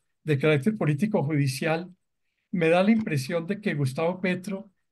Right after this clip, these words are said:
está buscando superar su proceso ocho mil, desafiando la institucionalidad del país. Cuando el presidente Petro habla de, de, de que hay en camino un golpe suave,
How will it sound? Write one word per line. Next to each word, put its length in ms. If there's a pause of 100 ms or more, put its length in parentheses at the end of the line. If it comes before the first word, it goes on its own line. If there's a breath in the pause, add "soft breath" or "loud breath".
(240)
está 260
buscando 500
superar 720
su 260
proceso 500
ocho 200
mil, 400 (460)
desafiando 880
la 100
institucionalidad 840
del 120
país. 500 (1400)
Cuando 340
el 120
presidente 560
Petro 640
habla 340
de, 260
de, 280
de 300
que 100
hay 160
en 100
camino 320
un 100
golpe 300
suave, 640